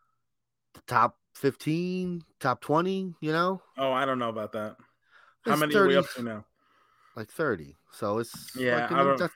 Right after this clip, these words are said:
Speaker 1: that's the middle. That's
Speaker 2: Yeah.
Speaker 1: exactly what I said. <laughs>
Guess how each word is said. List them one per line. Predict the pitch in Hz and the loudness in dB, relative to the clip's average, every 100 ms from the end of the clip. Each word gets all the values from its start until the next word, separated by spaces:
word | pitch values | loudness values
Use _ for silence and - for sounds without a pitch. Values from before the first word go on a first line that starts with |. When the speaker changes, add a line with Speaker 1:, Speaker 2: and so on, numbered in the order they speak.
| _ | _
Speaker 1:
that's | 175 165 180 | -2 2 2
the | - | 0
middle. | 190 202 80 85 _ | -4 -4 -6 -12 _
That's | 123 117 - | -8 -6 -6
Speaker 2:
Yeah. | 131 160 | -4 0
Speaker 1:
exactly | 151 139 | 0 -2
what | 127 | -4
I | 131 | -4
said. | - - - - - | -4 -8 -8 -6 -4
<laughs> | 269 | -2